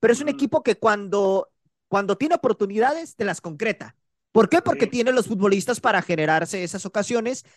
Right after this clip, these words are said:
Speaker 1: y tiene muy buena, eh, banca, ¿no? Ese es un
Speaker 2: Ujú.
Speaker 1: factor importante.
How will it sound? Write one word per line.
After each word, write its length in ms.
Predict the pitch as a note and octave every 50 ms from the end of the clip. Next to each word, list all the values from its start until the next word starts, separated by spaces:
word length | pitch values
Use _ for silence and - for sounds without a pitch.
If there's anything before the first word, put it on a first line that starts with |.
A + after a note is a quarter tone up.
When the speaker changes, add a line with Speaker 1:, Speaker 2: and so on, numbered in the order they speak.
| _ _ _ -
Speaker 1:
y 180 | A#3 A3+ G#3
tiene 380 | - - A3+ A3 A3 A#3 C4 B3
muy 580 | A3 G3 F#3+ F#3 G3 G#3 G#3+ A3 A3+ A#3 B3
buena, 880 | A3 F#3 F#3 F3 F3 F3 F#3 G3+ G3+ G3 F#3 E3+ D#3 C#3+ B2+ A#2 - _
eh, 480 | - C3+ C3 B2+ B2 B2 A#2+ A2+ A2 - _ _ _ _ _
banca, 480 | - C3+ G3+ B3 C#4 C4+ F#3+ - B2+
¿no? 300 | B2 C3+ E3 G#3 A3+ - _
Ese 200 | - D#3+ E3+ G3
es 100 | F#3+ -
un 80 | A3
Speaker 2:
Ujú. 80 | G#3 -
Speaker 1:
factor 320 | G#3+ - - C3 G#3 G#3
importante. 720 | A3 G#3 F3 - F3+ E3 - - G3+ G#3+ G#3 E3+ F3+ C3